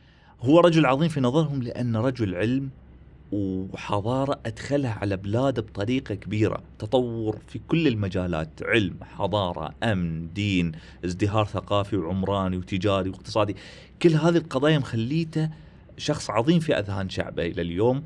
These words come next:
لأن حاسين أن بصمته هذه في العالم تخلده هم وتخلد هو بعد معاه في التاريخ. فمانسا موسى ما كان رجل ذهب،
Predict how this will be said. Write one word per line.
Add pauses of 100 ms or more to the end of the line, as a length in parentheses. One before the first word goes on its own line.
(200)
لأن
حاسين
أن
بصمته
هذه
في
العالم (600)
تخلده
هم (120)
وتخلد
هو
بعد
معاه
في
التاريخ. (1200)
فمانسا
موسى (680)
ما
كان
رجل
ذهب،